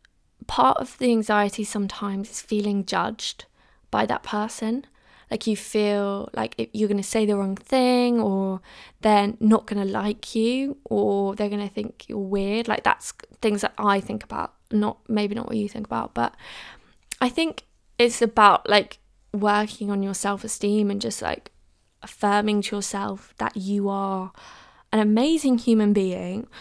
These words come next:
Like, you are you, you are your own person,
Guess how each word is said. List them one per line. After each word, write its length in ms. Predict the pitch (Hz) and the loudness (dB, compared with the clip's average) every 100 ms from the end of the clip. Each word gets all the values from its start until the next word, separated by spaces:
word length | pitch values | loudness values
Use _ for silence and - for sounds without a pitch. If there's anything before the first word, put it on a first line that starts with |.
| - - | -20 -4
Like, 240 | - - - | -2 -2 0
you 220 | 214 226 | 0 4
are 200 | 226 226 | 6 6
you, 440 | 208 208 214 214 | 6 4 4 0
you 300 | 208 208 220 | 2 4 4
are 100 | 214 | 4
your 280 | 208 208 208 | 4 4 4
own 220 | 208 202 | 2 0
person, 800 | 202 208 202 196 - - 220 208 | 0 -2 -2 -4 -6 -2 0 -2